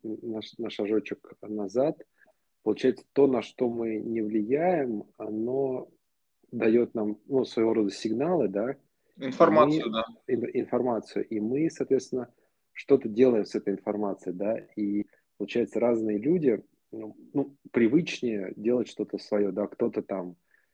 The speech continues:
Speaker 1: не знаю, ну, как вот это «бей, беги», да? То есть вот, а, вот этот вот момент принятия решения, он, соответственно, либо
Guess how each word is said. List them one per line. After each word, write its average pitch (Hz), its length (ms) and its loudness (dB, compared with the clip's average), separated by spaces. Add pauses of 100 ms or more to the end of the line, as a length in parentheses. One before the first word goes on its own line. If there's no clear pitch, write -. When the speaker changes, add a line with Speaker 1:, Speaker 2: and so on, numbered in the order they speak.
(140)
Speaker 1:
не 101 80 -8
знаю, 92 420 -4
ну, 117 120 0
как 98 160 -6
вот 92 140 -6
это 85 140 -12
«бей, 104 240 6
беги», 98 380 0
да? 95 200 -4
То - 120 -4
есть - 260 -10
вот, 98 180 -4 (360)
а, 107 40 -8 (520)
вот 113 80 -4
этот 107 120 -2
вот 104 200 -2 (220)
момент 123 500 2
принятия 123 420 2
решения, 110 640 0
он, 104 260 -2
соответственно, 104 680 -4 (680)
либо 113 500 2